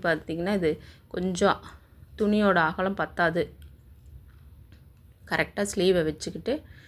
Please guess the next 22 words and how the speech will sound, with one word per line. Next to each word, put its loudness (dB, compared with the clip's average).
ஒரு 4
பக்கமா 2
ஜாயின் 4
போட்டுக்கலான்னு 0
நான் 0
ஒரு 0
சைடு -2
கொஞ்சம் -2
தள்ளி 0
வச்சுக்கிட்டேங்க. -6
இப்ப -10
கரெக்டான 0
ஸ்லீவோட 4
ஹைட்டு, -2
ஆம் 0
ஹோல் 2
சுற்றளவையும் 0
நான் 0
மார்க் -2
பண்ணிக்கிறேங்க. -6
இதுவும் 2
அதே 4